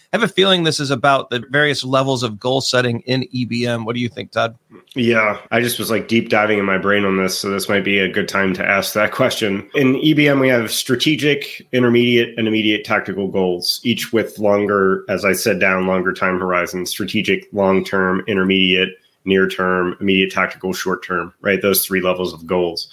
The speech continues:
Speaker 2: When I start to think of planning, I start to think of quarterly planning. I think that we're probably getting married to our plans there. So if I were talking in,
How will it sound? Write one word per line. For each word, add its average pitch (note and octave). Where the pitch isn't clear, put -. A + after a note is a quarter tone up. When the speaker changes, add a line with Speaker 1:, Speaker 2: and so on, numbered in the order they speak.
Speaker 2:
When A#2
I C3
start G3+
to G3
think E3+
of A2
planning, A2+
I A2+
start A2+
to A2
think G#2
of F#2
quarterly G#2+
planning. F#2+
I B2
think D#3+
that C3+
we're C3
probably B2+
getting G#2+
married A2+
to A2
our G2
plans G#2+
there. D3
So C3+
if C3+
I E3+
were F#3+
talking F#3
in, C#3+